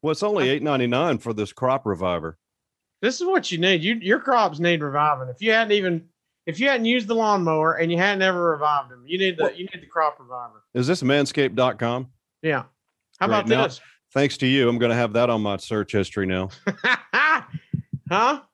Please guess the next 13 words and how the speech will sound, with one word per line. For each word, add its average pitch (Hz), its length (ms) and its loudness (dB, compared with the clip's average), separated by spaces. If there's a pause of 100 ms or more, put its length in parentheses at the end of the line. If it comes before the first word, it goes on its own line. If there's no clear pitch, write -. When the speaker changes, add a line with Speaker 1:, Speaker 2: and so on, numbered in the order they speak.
Speaker 2:
How 185 80 2
about 262 220 2
this? 262 240 2
Crop 262 360 0
mop, 180 380 2
ball, 220 360 2
butt, 254 280 2
and 226 80 -2
body 240 300 2
wet 240 300 2
wipes. 175 420 0 (160)
Speaker 1:
Crop 117 560 -4
mop. 101 540 -4